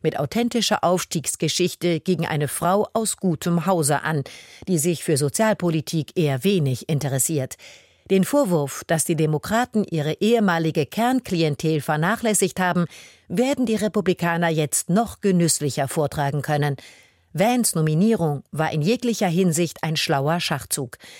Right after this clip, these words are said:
Ja, Vance war früher ein erbitterter Gegner von Trump, aber in einem Land, das empfänglich für archaische Erzählungen ist, passt das nur zu gut.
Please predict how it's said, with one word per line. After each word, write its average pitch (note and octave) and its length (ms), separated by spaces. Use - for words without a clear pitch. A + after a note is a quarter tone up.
Ja, G#3 320
Vance G3+ 380
war E3+ 120
früher A3 420
ein D3+ 140
erbitterter D3+ 640
Gegner F#3 340
von C#3 220
Trump, D3 300
aber G#3+ 400
in G#3+ 120
einem G3+ 300
Land, A3+ 460
das E3 160
empfänglich F3 720
für - 200
archaische F#3 600
Erzählungen G3 680
ist, - 340
passt C4 280
das G3 240
nur D3+ 240
zu G#3+ 240
gut. D3 400